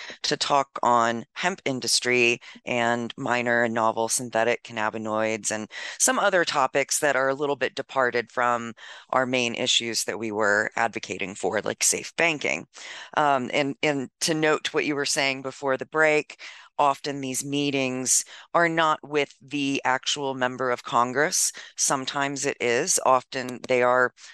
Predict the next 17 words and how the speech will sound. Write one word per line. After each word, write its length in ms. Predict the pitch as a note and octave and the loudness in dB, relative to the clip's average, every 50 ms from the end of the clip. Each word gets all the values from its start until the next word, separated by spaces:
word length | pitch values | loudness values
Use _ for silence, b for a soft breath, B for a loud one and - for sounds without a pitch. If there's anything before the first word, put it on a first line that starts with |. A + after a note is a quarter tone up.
| B B B B B _ _ _ _ _ _ D#3+ | B B B B B _ _ _ _ _ _ -6
you 120 | C#3+ C3 | -4 -2
know, 120 | A#2+ A2+ | -2 -2
running 340 | A2+ A#2 C3+ C3 B2+ B2+ C3 | 0 0 0 0 2 0 0
around 280 | B2+ B2+ B2+ A#2+ A#2 A#2 | 0 2 2 2 0 0
the 80 | A#2+ | -2
hill 160 | A#2+ C3 B2+ A#2+ | -2 -2 -4 -4
doing 300 | A#2 A#2 A#2+ A#2 A2 A2 | -2 -4 -4 -4 -2 -2
something 360 | - A#2 A#2 - A#2+ A2+ - - | -4 -4 -4 -6 -6 -4 0 2
else. 260 | G#2+ G#2+ - - - | 2 2 0 -2 -4
It's 140 | D3+ - - | -6 -2 0
often 360 | - F3 F#3+ - A3+ G#3+ F#3+ | 0 0 0 0 -4 -6 -6
with 140 | D#3+ D#3 - | -6 -6 -2
their 140 | - C3+ | 0 0
staffers, 720 | C3 - - - - A#2+ A2 A2 - - E2 C2+ C#2+ - - | 2 2 0 0 2 0 0 -2 -2 -4 -4 -4 -4 -4 -2
which 360 | C3+ C#3 B2+ - - - B B B B B B B B B _ | -2 -2 -2 0 -2 -4 B B B B B B B B B _
are 560 | - B2 B2 B2 B2+ B2+ B2+ B2+ B2+ B2+ B2+ - - | 2 4 6 6 6 4 4 4 4 4 2 0 -2
typically 880 | - - C#3 - B2+ - - C3 B2+ B2+ B2+ B2+ B2+ B2+ A#2 - - | -6 -6 -4 -6 -10 -6 -2 0 0 2 2 2 2 0 -2 -4 -6